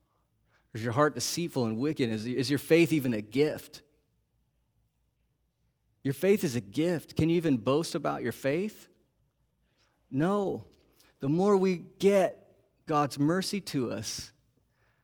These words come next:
how are we gonna be able to treat others? Well, not with contempt.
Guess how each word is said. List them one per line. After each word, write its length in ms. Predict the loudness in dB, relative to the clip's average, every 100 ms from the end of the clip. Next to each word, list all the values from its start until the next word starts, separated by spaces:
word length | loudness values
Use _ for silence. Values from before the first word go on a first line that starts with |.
| _ _ _ _ _ -20 _ _ _ _ _ _ _
how 200 | -2 2
are 60 |
we 100 | 4
gonna 240 | 4 2 2
be 120 | 2
able 160 | 2 0
to 40 |
treat 300 | -4 -4 -2
others? 540 | -2 -4 -6 -10 -12 -16 _ _ _ _ _ -20 _ _ _ _ _ _ _ _ _ _ _ _ _ _ _ _ _ _ _ _ _ _ _ _ -4
Well, 100 | 0
not 240 | 0 0
with 180 | -4 -4
contempt. 640 | -6 -4 -4 -4 -8 -18